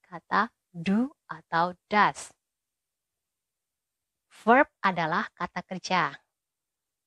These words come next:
Kata kerja ini dibagi menjadi dua, regular verb dan irregular verb. Dibagi menjadi dua, kata kerja beraturan dan kata kerja tidak beraturan. Pada umumnya, untuk regular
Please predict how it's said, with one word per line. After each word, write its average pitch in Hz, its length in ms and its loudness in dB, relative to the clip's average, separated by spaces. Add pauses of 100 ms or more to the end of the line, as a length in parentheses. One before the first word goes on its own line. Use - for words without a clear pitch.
Kata 180 240 -8
kerja 208 400 0
ini 233 400 -2
dibagi 170 400 0
menjadi 185 320 -6
dua, 165 400 -2 (800)
regular 190 400 -2
verb 240 400 2
dan 165 320 -6
irregular 170 480 -4
verb. 254 320 2 (640)
Dibagi 165 400 -6
menjadi 196 320 -6
dua, 190 320 0 (160)
kata 160 320 -14
kerja 190 320 -6
beraturan 220 480 -2
dan 170 240 -4
kata - 240 -20
kerja 165 320 -2
tidak 160 320 -4
beraturan. 160 560 2 (880)
Pada 180 240 -12
umumnya, 180 640 0 (380)
untuk 196 320 -6
regular 196 400 0